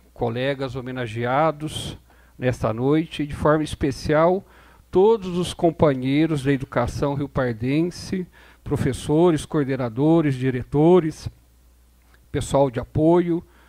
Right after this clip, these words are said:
toda a equipe que diariamente convive no âmbito escolar. Sintam-se todos aqui também homenageados. Vereador Rafael Cossian, parabenizo pela propositura, que leva o nome,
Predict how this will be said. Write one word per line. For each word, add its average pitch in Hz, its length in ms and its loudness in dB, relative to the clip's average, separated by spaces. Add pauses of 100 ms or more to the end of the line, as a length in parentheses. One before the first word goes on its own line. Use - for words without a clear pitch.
(280)
toda 202 280 6
a 190 40 6
equipe 185 500 -4
que 196 180 -8
diariamente 165 1000 0
convive 151 1000 0 (320)
no 135 260 2
âmbito 151 440 2
escolar. 127 680 4 (340)
Sintam-se 202 800 -2
todos 175 680 6
aqui 170 340 0
também 143 680 -2
homenageados. 139 1040 -4 (920)
Vereador 143 560 2
Rafael 143 380 2
Cossian, 160 680 0
parabenizo 143 760 0
pela 147 200 -4
propositura, 151 1000 -4 (880)
que 180 100 0
leva 180 360 8
o 180 40 4
nome, 202 640 6